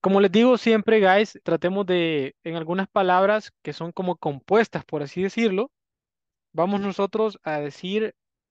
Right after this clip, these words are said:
las dos palabras, pero juntas, ¿ok? Por ejemplo, acá tenemos eight y luego tenemos teen, ¿ok? Como de, de adolescente.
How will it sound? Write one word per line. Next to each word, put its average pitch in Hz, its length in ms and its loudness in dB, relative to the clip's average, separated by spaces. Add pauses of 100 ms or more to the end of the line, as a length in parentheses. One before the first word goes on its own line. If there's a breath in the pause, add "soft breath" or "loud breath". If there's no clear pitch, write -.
(280)
las 156 220 -6
dos 180 160 -4
palabras, 180 480 -4
pero 135 160 -10
juntas, 170 520 -10
¿ok? - 140 -8 (600 soft breath)
Por 147 120 -6
ejemplo, 175 180 -2
acá 180 120 2
tenemos 185 460 -4 (160)
eight 202 380 -4 (640)
y 165 80 -10
luego 175 200 -4
tenemos 185 540 -8 (340)
teen, 131 560 -8 (200)
¿ok? 185 180 -2
Como 180 260 2
de, 160 420 4
de 180 160 0
adolescente. 175 680 2